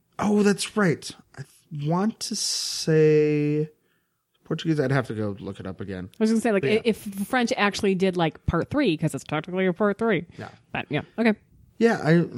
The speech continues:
Speaker 1: yeah, I didn't say part three, but possibly.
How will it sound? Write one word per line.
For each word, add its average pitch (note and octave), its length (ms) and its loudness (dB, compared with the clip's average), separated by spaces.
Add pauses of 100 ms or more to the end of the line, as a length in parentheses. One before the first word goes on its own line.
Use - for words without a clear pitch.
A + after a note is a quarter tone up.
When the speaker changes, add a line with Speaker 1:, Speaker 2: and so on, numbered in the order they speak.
(300)
Speaker 1:
yeah, D3+ 240 4
I C3+ 100 2
didn't F3+ 400 -4
say F#3+ 200 4
part E3 320 2
three, D#3+ 240 4
but G#2 220 -4 (260)
possibly. - 560 -12